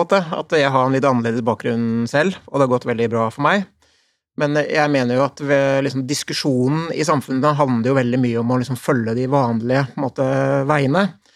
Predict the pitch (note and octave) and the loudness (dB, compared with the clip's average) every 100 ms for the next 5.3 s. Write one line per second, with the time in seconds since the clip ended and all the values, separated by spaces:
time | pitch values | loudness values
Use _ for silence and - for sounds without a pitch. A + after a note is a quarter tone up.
0 | - - - - E3 D3+ E3+ C#3+ F3+ D#3 | -20 -20 -18 -8 -4 -2 -2 -4 0 0
1 | D#3+ - E3 D#3 E3+ F#3+ F#3+ - _ C4+ | 0 -4 -2 2 2 2 -2 -10 _ _
2 | _ D3+ C#3+ C#3 C#3 D3+ D#3 D3 C3+ D3 | _ 0 2 4 2 0 0 0 2 2
3 | D#3+ D#3 B2+ D3 C#3+ B2 C3+ C3 - D3+ | 2 2 2 2 2 2 2 0 -4 -2
4 | C#3 D3 F3+ A3+ F#3+ D#3 C#3 D3 - D#3+ | 0 2 2 2 2 2 2 2 2 2
5 | D3 C#3 D3+ | 4 2 0